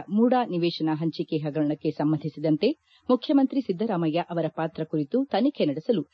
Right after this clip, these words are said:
ರಾಜ್ಯಪಾಲ ಥಾವರ್ಚಂದ್ ಗೆಹ್ಲೋಟ್ ಇಂದು ಪ್ರಾಸಿಕ್ಯೂಷನ್‌ಗೆ ಅನುಮತಿ ನೀಡಿದ್ದಾರೆ. ಟಿ ಜೆ ಅಬ್ರಹಾಂ, ಪ್ರದೀಪ್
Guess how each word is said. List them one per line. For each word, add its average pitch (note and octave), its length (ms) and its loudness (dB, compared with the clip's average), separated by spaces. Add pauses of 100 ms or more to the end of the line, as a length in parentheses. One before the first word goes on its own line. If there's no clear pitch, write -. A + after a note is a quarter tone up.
(220)
ರಾಜ್ಯಪಾಲ A#3 680 0
ಥಾವರ್ಚಂದ್ D#3 520 -6
ಗೆಹ್ಲೋಟ್ E3 420 -4
ಇಂದು G#3 280 2
ಪ್ರಾಸಿಕ್ಯೂಷನ್‌ಗೆ E3 800 -2
ಅನುಮತಿ F3+ 420 0
ನೀಡಿದ್ದಾರೆ. D3 440 0 (800)
ಟಿ C4 140 4
ಜೆ D4 160 2
ಅಬ್ರಹಾಂ, F3 640 0 (280)
ಪ್ರದೀಪ್ E3+ 420 0